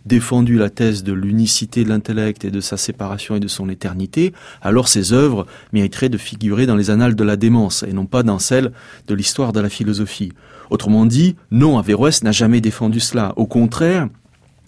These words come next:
il a eu l'intuition de quelque chose comme une unité de la raison humaine. À quoi, semble dire Renan, nous aussi nous devons croire. Donc, de ce point de vue, Renan est fasciné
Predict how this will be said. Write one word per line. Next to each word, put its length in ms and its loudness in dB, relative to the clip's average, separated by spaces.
il 160 2
a 40 4
eu 140 6
l'intuition 520 2
de 100 4
quelque 340 0
chose 300 -2
comme 280 2
une 180 4
unité 540 4
de 80 4
la 160 2
raison 340 4
humaine. 460 2
À 140 -4
quoi, 400 0
semble 340 -4
dire 240 -8
Renan, 340 0
nous 160 4
aussi 320 2
nous 120 0
devons 300 0
croire. 380 -12
Donc, 180 2
de 120 -2
ce 160 -2
point 200 0
de 80 2
vue, 220 0
Renan 480 2
est 120 -2
fasciné 560 0